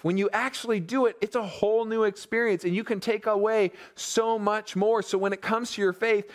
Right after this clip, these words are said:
you need to get into the game. The Apostle Paul, uh, who was, uh, a, a big-time,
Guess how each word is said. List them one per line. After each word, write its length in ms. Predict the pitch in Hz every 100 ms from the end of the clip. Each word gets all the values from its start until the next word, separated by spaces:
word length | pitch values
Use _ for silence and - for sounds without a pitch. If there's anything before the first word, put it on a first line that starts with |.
| -
you 240 | 151 208 226
need 280 | 220 233 190
to 100 | 202
get 300 | 185 208 208
into 480 | 202 202 190 202 196
the 140 | 196
game. 600 | 170 196 214 180 131 170 _ _ _ _ _ _ _ _ _ _ _ _ - -
The 80 | 180
Apostle 420 | 202 196 196 190
Paul, 440 | 180 202 190 147 - -
uh, 420 | - 151 147 143 160
who 160 | 180
was, 360 | 165 165 147 165
uh, 240 | 151 139 131 - -
a, 200 | - 139 131
a 60 | 139
big-time, 680 | 139 185 170 175 160 156 147